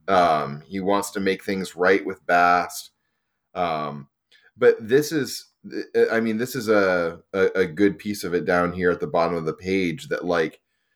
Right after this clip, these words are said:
you know, a loaf of bread is actually, like, a meaningful, uh, like,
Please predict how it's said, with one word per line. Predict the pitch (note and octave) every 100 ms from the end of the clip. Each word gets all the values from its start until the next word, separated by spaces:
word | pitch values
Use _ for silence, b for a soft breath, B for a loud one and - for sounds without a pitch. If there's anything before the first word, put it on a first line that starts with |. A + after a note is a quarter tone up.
| _ _ _ _ _ _ _ _ _ _ -
you | A2+ G#2+
know, | F2
a | G#2+
loaf | G#2+ D3 C#3 B2+
of | G2 F2
bread | G#2+ A2 G#2 F#2+ F2 - -
is | G2+ G#2
actually, | G#2 G#2 - G#2+ G2 F#2 F#2 F2+
like, | F2+ F2 -
a | G2+
meaningful, | F#2 F#2 G2+ A2 A2 G2+ F#2+ - F#2 F2+
uh, | - - _ _ -
like, | G2+ F2 -